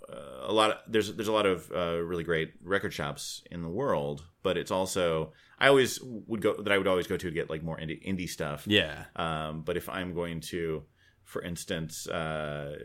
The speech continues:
Speaker 1: you know, pick up a Taylor Swift C D, which I have done,
Speaker 2: <laughs>
Speaker 1: uh,
Speaker 2: A good choice, I
Speaker 1: <laughs> uh,
Speaker 2: think.
Speaker 1: thank you. Uh, uh,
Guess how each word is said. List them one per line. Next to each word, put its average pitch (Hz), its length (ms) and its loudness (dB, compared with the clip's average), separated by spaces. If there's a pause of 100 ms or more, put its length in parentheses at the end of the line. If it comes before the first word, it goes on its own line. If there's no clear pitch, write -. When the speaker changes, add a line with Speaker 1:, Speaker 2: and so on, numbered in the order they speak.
(100)
Speaker 1:
you - 260 -14
know, 78 80 -4
pick - 240 -10
up 87 100 -4
a - 40 -12
Taylor 147 280 -2
Swift - 380 2
C 117 200 4
D, 95 320 4 (300)
which 73 220 -10
I 65 80 -6
have 82 140 -10
done, 69 240 -6 (200)
Speaker 2:
<laughs> - 200 -2
Speaker 1:
uh, 113 280 8 (300)
Speaker 2:
A 110 120 4
good 101 260 6
choice, 107 360 6
I 101 80 6
Speaker 1:
<laughs> 110 80 8
uh, 107 40 4
Speaker 2:
think. 113 140 4
Speaker 1:
thank 98 140 2
you. 117 200 0 (120)
Uh, - 60 -2
uh, 90 1080 2